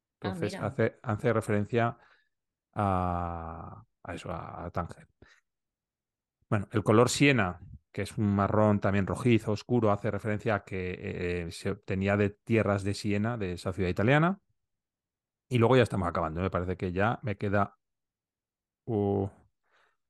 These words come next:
Speaker 2: el color ocre, que viene de una palabra, eh, griega que significa, eh, amarillo pálido.
Speaker 1: Ujú. ¿Y el
Speaker 2: Y
Speaker 1: negro?
Speaker 2: ahí, ondra, pues, el negro no está, pues es curioso.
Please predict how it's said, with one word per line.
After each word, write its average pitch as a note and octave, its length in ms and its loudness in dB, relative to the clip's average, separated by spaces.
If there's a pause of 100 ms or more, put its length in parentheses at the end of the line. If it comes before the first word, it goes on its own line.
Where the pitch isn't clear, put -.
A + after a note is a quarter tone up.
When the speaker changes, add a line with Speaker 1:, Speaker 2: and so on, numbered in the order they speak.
(320)
Speaker 2:
el G#2+ 180 2
color A2 480 4
ocre, C#3+ 580 4 (600)
que B2+ 140 2
viene A#2+ 460 2
de G#2+ 80 -4
una A2+ 160 -2
palabra, A2+ 580 -2
eh, F#2 260 -10
griega C#3+ 500 4 (260)
que B2+ 160 0
significa, A#2+ 680 0
eh, F#2+ 420 -4
amarillo G2+ 340 2
pálido. E2 280 -6 (920)
Speaker 1:
Ujú. F#3 540 -10 (240)
¿Y F3 80 -4
el D#3+ 100 -4
Speaker 2:
Y - 20 -2
Speaker 1:
negro? A#2 260 4
Speaker 2:
ahí, A2+ 180 -2 (800)
ondra, C#3+ 260 0
pues, - 280 -6 (260)
el B2 140 0
negro A#2 200 2
no G3+ 80 2
está, F#3+ 300 -4
pues B2 160 -4
es B2 100 -4
curioso. D#3 420 -2